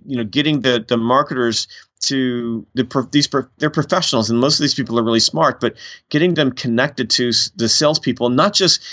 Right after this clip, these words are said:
sitting in meetings where you're talking at each other. I mean, actually go out there and experience it. And I'm gonna, and one, one last thing, Douglas, on that, and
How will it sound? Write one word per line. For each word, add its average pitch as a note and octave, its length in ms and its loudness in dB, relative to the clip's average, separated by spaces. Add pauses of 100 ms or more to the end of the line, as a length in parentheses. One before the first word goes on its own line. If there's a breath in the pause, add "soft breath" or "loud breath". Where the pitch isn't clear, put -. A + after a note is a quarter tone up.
sitting G3 340 2
in C3 160 4
meetings C#3 340 2
where A#2+ 100 -2
you're A2+ 100 2
talking B2+ 400 0
at C#3 160 2
each B2 180 -4
other. A2 220 -4
I C#3 60 0
mean, D#3 200 2
actually D3+ 300 0
go C3+ 180 2
out B2 140 2
there B2 120 -4
and A2 100 -4
experience C3+ 640 -4
it. G2 180 -6 (560 loud breath)
And C#3 160 0
I'm D3 60 4
gonna, D3+ 240 2
and C#3 160 0
one, F#3 200 2
one E3+ 180 2
last C#3+ 200 2
thing, D3+ 140 -2
Douglas, A#2+ 300 -2
on B2 80 -4
that, A#2 200 -2 (100)
and C3+ 240 0